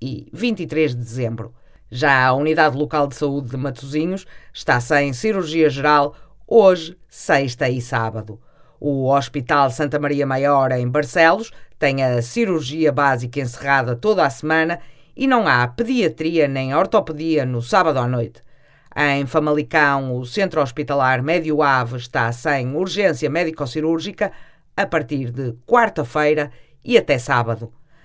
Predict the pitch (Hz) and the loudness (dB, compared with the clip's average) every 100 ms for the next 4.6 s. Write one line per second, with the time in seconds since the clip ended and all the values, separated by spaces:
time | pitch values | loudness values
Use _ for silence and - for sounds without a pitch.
0 | _ - 143 151 156 147 143 131 135 131 | _ -8 -4 2 4 6 4 2 0 -2
1 | 139 135 151 165 - 180 170 151 156 143 | -4 0 2 2 0 0 0 2 2 2
2 | 139 123 147 127 151 135 - 190 180 196 | 0 -2 -2 -2 -4 -4 -6 -6 -4 -6
3 | - - 131 131 135 123 120 143 117 120 | -6 -8 -6 -4 -2 -2 0 -2 -4 -4
4 | 117 - 120 95 82 - | -8 -6 -8 -8 -12 -18